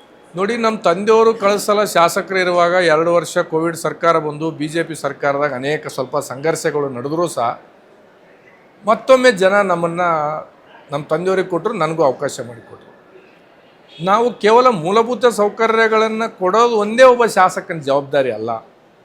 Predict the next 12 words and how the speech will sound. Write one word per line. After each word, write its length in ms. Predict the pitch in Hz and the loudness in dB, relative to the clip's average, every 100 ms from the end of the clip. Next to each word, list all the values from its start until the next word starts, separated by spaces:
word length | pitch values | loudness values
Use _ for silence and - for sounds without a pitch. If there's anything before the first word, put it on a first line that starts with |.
| _ _ _ _ _ _ _ _ - | _ _ _ _ _ _ _ _ -12
ಅಲ್ಲಿ 320 | 156 185 190 | -4 0 2
ಇರ್ತಕ್ಕಂಥ 600 | 165 165 202 196 185 170 | 0 0 0 2 -2 2
ಒಂದು 600 | 190 190 175 175 190 190 | 2 4 2 0 2 2
ತಲೆಮಾರಿಗೆ, 680 | 180 160 180 196 202 190 196 | 2 0 2 2 2 0 -2
ಯುವಕರಿಗೆ 760 | 185 190 190 185 185 190 185 185 - - _ - - _ _ _ _ _ _ _ _ _ _ _ - | -2 -2 -4 -2 2 2 0 -6 -20 -20 _ -20 -20 _ _ _ _ _ _ _ _ _ _ _ -8
ಅವ್ರ 120 | 151 | -4
ಕೈಗಳಿಗೆ 420 | 147 185 202 196 | 4 4 6 4
ಕೆಲಸ 220 | 170 156 170 | 2 2 0
ಕೊಡ್ತಕ್ಕಂಥದ್ದಾಗ್ಲಿ, 1120 | 170 135 135 120 117 113 107 107 104 107 - _ _ _ - - _ _ _ | -2 -6 -8 -8 -12 -12 -10 -10 -14 -16 -20 _ _ _ -20 -20 _ _ _
ಕುಡಿಯೋಕೆ 360 | 175 196 180 165 | 0 2 2 0
ನೀರು 260 | 165 190 | 2 2
ಕೊಡ್ತಕ್ಕಂಥದ್ದಾಗ್ಲಿ. 1200 | 180 165 - 143 135 113 123 117 107 107 104 110 | 2 -4 -2 -4 -6 -8 -6 -4 -6 -8 -14 -16